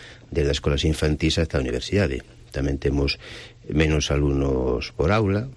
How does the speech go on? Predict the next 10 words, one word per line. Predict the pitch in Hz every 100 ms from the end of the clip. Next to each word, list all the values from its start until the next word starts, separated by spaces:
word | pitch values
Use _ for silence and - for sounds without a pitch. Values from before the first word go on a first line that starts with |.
| -
se | - -
baixa | 131 135 - - - 62 62
os, | 64 65 65 - -
os | 69
rateos, | 80 71 - 104 104 - -
se | - -
permite | 71 69 71
reducir | 71 - 69 65
de | 65
alumnos | 71 78 71 71 -